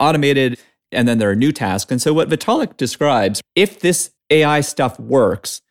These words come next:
being able to prime the A I system with the right examples and then being able to debug it at the end, those are two new tasks. No human on the planet gets paid to do that, uh, outside of A I researchers today. But that could be mainstream knowledge work in ten years,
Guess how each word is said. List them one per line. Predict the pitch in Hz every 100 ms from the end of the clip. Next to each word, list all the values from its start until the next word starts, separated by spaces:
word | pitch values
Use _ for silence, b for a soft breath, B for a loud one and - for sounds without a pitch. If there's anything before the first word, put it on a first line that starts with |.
| _
being | 143 151
able | 139 127
to | 104 -
prime | - - 120 135 147
the | 139
A | 135
I | 135 127
system | 139 127 127
with | 120 110
the | 104
right | 107
examples | 98 98 104 98 78 92 -
and | 107
then | 110
being | 107 117
able | 113 107
to | 98
debug | 107 98 110
it | 123
at | 127
the | 131 123
end, | 156 190 -
those | 208 233
are |
two | 170 - 185
new | 156 147
tasks. | 135 95 - - - _ _
No | 165 233
human | - - 202 110
on | 101
the |
planet | - 139 104
gets | 101 -
paid | - 127 -
to |
do | 98 104
that, | 95 87
uh, | 95
outside | 113 104 113 101
of |
A | 92
I | 98
researchers | 98 95 95 120 147 135
today. | 151 147 180 B B B -
But | 156
that | 175 208
could | - 180
be | 151 139
mainstream | 135 151 139 127 110
knowledge | 117 156 110
work | 101 87 87 - _ -
in | 107
ten | 98 107
years, | 104 104 - -